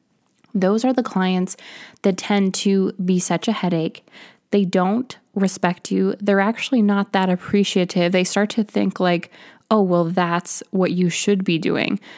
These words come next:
So the one time that you finally answer the phone call at eleven at night, that was a one-time thing, you're thinking,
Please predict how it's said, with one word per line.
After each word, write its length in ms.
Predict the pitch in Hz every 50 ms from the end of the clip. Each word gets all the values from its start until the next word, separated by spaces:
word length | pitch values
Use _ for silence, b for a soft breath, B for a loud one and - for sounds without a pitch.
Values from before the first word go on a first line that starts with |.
| B B
So 180 | - - 202 190
the 120 | 185 190
one 320 | 190 180 190 190 208 220
time 360 | 214 - 226 220 208 208 202 190
that 160 | 202 190 -
you 160 | 190 196 202
finally 680 | 190 - 190 185 190 202 214 208 202 196 190 170 - _
answer 420 | 202 208 214 208 208 - - 214
the 120 | 208 190 190
phone 300 | - - 190 196 208 208
call 460 | - - 196 185 180 175 175 180 B B B B B B B
at 160 | - 185 185 185
eleven 440 | 180 175 175 175 175 180 180 180
at 200 | 170 165 160 -
night, 560 | 180 180 196 226 214 180 165 180 - - - - _ _ _ _ _ _ _ _ _ _ _ _ _ _ _ _ _ _ -
that 220 | 196 190 185 -
was 200 | 202 196 190 190 - - _
a 80 | 190 196
one-time 480 | 190 190 190 185 180 - 180 175 175
thing, 320 | 175 - 226 233 240 220 196
you're 160 | 185 190 208
thinking, 560 | 208 - 190 180 175 - 180 175 175 180 180